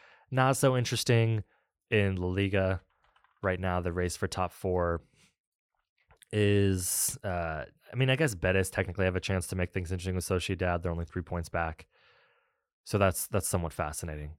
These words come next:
Uh, the three points back of Atletico and Real Sociedad. Uh, looking ahead,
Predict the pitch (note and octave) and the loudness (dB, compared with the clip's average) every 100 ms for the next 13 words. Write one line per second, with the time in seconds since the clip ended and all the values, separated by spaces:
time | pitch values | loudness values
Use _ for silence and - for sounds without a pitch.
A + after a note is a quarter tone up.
0 | _ _ _ - D#2+ D2 - A2+ F#2+ F#2+ | _ _ _ -12 -8 -8 -10 -12 -4 -4
1 | - F2 - E2 D#2 - E2+ E2+ E2+ D#2+ | -2 -4 -4 -4 -6 -8 -8 -8 -6 -8
2 | - D#2 D#2+ F2 D#2+ C#2+ D2 F2+ - F2+ | -6 -8 -10 -10 -10 -10 -10 -10 -10 -12
3 | F2 E2+ D2+ D#2 - _ _ _ _ _ | -12 -10 -10 -12 -18 _ _ _ _ _
4 | _ _ _ _ _ _ _ _ - G#2 | _ _ _ _ _ _ _ _ 0 6
5 | G#2 G2+ F#2+ - B2 C#3 D#3+ D3 A#2+ | 6 6 4 0 2 4 4 6 4